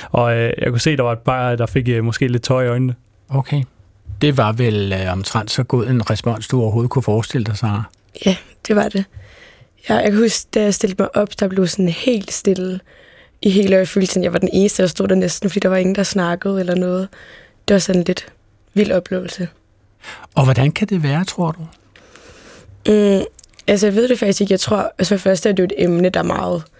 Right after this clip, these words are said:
Speaker 3: sårbart. Altså, sygdom og død, det er jo altid trist at snakke om. Øhm, men jeg tror også, der var også mange, der sagde til mig, det var den måde, jeg ligesom udf-, eller sådan, øhm,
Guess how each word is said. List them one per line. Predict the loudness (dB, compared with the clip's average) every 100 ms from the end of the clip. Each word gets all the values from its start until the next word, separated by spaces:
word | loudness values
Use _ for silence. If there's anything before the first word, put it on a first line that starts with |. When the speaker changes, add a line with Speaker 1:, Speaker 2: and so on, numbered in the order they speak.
| _ _ _
Speaker 3:
sårbart. | 0 2 2 2 0
Altså, | 0
sygdom | -2 2 2 2 0
og | -2 0
død, | 0 0
det | 0
er |
jo | 0
altid | -2 -2 0 -2 -8 _ _ _
trist | -2 0 0 -4 -6
at | -2
snakke | 0 0 0 -2
om. | -4 -10 -20 -20 -20 -20 _ 4
Øhm, | 4 2
men | 0 -4 -10 _ _ 0
jeg | 2
tror | 2
også, | 2 0 -6 -10 _ _
der | 0
var | 0
også | 0 0
mange, | 0 0
der | -2
sagde | 0 -2
til | 2 2
mig, | 2
det |
var | 2
den | 2
måde, | 2 2 2
jeg | 0 -4
ligesom | -2 -4 -4 -10 _ 2
udf-, | 2 0 0
eller | 2 0
sådan, | 2 2
øhm, | 2 0